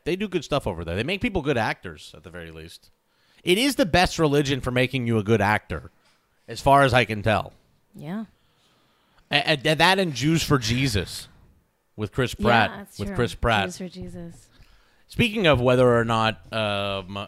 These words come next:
Speaker 1: whether or not Handmaid's Tale could come real, there was a G Q article yesterday about basically how the, uh, sperm counts are careening towards zero
Speaker 2: Wow.
Speaker 1: all across the world.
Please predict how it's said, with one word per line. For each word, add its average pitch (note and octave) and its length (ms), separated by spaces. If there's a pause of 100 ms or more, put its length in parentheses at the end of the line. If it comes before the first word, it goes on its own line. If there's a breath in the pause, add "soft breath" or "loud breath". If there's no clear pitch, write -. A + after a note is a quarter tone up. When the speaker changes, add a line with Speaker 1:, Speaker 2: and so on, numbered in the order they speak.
Speaker 1:
whether A2 340
or G#2 60
not G2+ 220
Handmaid's G2+ 480
Tale G2+ 200
could G#2 200
come G2 220
real, G2 260
there G2+ 140
was G2+ 120
a F#2 60
G C3 300
Q B2+ 380
article F#2+ 400
yesterday F2+ 640 (400 loud breath)
about B2 320
basically F#3+ 500
how E3+ 240
the, E3 300
uh, C#3+ 200
sperm G#3+ 440
counts C3 440
are A2 180
careening E3+ 500
towards D3 480
zero B2 600
Speaker 2:
Wow. F3+ 480 (140)
Speaker 1:
all A2+ 200
across G2+ 360
the G#2+ 100
world. F#2+ 420